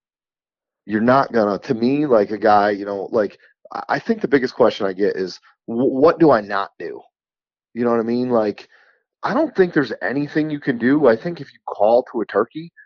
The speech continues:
like, you know, guys are like, "Oh, did I overcall? Did I undercall? Could I have done this differently?"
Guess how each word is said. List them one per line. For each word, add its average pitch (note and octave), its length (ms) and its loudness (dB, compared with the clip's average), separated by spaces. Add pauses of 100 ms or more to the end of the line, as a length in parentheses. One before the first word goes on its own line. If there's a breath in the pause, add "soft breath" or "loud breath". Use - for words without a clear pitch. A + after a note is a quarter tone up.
(500 soft breath)
like, A#2+ 400 2
you C#3 80 -2
know, A#2 120 0
guys A#2+ 340 2
are B2+ 60 2
like, G#2+ 240 -2
"Oh, D3+ 120 -12
did B2+ 120 -12
I A#2+ 100 -10
overcall? C#3+ 600 -2
Did G#2 100 -8
I G#2 80 -4 (100)
undercall? C#3 540 0
Could C#3+ 120 4
I C3+ 60 8
have B2+ 100 4
done C3 160 0
this C3+ 140 -8
differently?" G#2 480 -6